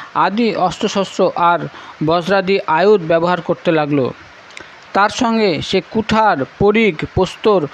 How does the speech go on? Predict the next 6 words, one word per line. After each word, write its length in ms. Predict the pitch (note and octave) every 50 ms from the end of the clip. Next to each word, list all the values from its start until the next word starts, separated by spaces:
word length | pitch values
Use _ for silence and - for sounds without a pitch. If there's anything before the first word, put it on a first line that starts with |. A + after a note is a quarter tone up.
| - - -
আদিও 380 | - D#3 E3 F3+ F#3 A3+ A#3+ A#3
নিক্ষেপ 360 | G#3+ G3+ G3 - - - G3 - -
করতে 300 | - F3+ - - - E3
লাগল। 380 | D#3 D3 C#3 C3+ B2+ A#2+ G#2 F#2 - - - - - - - - - - - - - - - - - - -
সঙ্গে 340 | - E3+ F#3+ G3+ G3+ G3
সঙ্গে 400 | F#3 F#3+ F#3+ G3 F#3+ F#3+ F#3 -